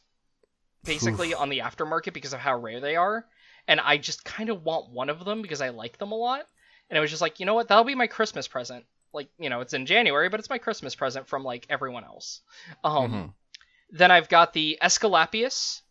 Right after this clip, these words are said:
Speaker 1: uh, from G-Unit, 'cause that thing looks amazing. Um, the Cubile Damned and the Hyakushiki Crash, both the very exaggerated Nagano-style, uh,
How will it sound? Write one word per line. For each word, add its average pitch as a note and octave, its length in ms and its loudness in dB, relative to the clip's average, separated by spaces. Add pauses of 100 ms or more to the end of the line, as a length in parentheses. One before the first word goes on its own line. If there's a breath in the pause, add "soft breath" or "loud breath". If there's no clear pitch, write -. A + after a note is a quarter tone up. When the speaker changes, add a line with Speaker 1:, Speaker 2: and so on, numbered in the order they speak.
(240)
Speaker 1:
uh, D3 260 6
from C#3+ 600 -4
G-Unit, C3+ 680 -6
'cause C3+ 220 -8
that C#3 180 0
thing C#3+ 180 -4
looks B2 300 -8
amazing. C3 880 -6 (800)
Um, A#2+ 400 -6 (1400)
the D3+ 760 -4 (300)
Cubile F#3+ 440 0
Damned F#3 640 2 (120)
and D#3 120 -8
the C#3+ 80 -4
Hyakushiki D3 680 0
Crash, C#3+ 500 -6
both C#3+ 260 0
the C#3 360 -4
very D3+ 680 2
exaggerated D3 800 0
Nagano-style, C3 1040 -2
uh, B2 360 -6